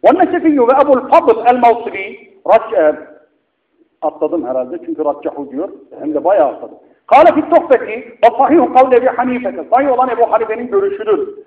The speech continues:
Ve meşâ aleyhi Ebu Hanife'nin görüşü üzere gitmiştir. Kim? El-Mahbubiyyü ve Satü Şeria ve Neşefi ve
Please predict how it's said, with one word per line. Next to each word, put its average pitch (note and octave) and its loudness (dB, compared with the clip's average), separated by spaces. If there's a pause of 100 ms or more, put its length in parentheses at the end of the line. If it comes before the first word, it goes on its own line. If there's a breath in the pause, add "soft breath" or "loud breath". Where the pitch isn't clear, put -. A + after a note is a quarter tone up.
(120)
Ve - -4
meşâ C4 0
aleyhi B3 2
Ebu G#3+ 2
Hanife'nin A#3+ -4
görüşü A3+ -4
üzere A3+ 0
gitmiştir. A#3+ -8
Kim? - -8
El-Mahbubiyyü A#3 -2
ve F#3 -4
Satü A#3 -2
Şeria A3+ 0 (140)
ve G3+ -2
Neşefi A3+ -6
ve F#3 0